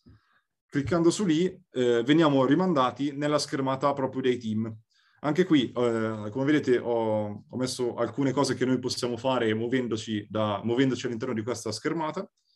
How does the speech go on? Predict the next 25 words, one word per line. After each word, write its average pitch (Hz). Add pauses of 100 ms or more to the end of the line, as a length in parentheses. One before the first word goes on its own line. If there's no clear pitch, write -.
(400)
Nello 135
specifico, 113 (360)
eh, 107
comprendere 170
le 165
connessioni 165
dei 120
team, 175
rima-, 127
ho 123
messo 131
tra 123
parentesi 127
rimando 139
perché, 117
come 117
vi 117
dicevo 127
prima, 135 (380)
ne 120
parleremo 120
poi 117
in 117
un'altra 123
lezione, 139